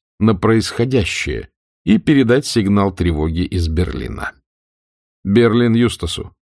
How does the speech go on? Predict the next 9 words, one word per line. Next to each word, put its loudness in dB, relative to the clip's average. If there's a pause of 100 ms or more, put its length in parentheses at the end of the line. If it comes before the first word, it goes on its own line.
(560)
Срочно 2
сообщите 0
о 2
судьбе 2
обергруппенфюрера 0
С -4
С 0
Карла 0
Вольфа. -4